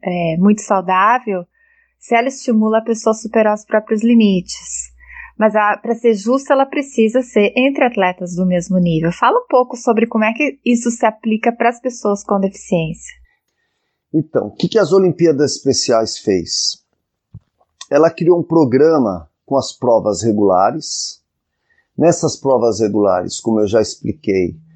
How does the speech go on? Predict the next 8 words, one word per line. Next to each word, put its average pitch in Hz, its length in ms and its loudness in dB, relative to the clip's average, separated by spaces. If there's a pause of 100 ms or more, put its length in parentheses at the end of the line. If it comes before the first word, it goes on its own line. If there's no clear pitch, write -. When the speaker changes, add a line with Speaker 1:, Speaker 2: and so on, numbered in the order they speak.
(220)
Speaker 2:
os 104 140 -2
atletas 110 460 -2
são 113 160 -4
separados 107 680 0
por - 160 -6
nível 98 300 0
de 95 80 0
habilidade, 98 920 -2